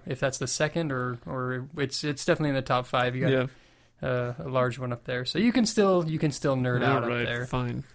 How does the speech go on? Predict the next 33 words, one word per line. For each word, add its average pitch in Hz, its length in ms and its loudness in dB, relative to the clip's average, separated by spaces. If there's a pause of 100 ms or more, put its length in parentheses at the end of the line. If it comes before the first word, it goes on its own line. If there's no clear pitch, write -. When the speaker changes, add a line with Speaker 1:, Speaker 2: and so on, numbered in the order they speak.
(140)
Speaker 2:
fine, - 260 -8 (100)
I'll - 120 -4
do - 160 -4
it. - 100 -6 (480)
Um, 147 500 8 (180)
so 147 520 6
the 156 320 8
only 170 300 8
thing 151 300 6
that, - 420 0
that 131 260 4
you 139 160 6
and 131 100 4
I 127 100 2
did 127 260 2
together 139 720 6 (220)
at 123 240 0
this 151 200 10
particular 135 760 0
Fan 131 340 2
X 135 380 -2
was, 135 420 0
uh, 131 180 4
the 139 160 4
red 147 320 6
carpet, 135 600 2 (600)
uh, 131 520 6 (420)
club 156 500 10
experience, 143 960 4
and - 180 2
I 151 120 8
gotta 156 240 12
say, 139 580 8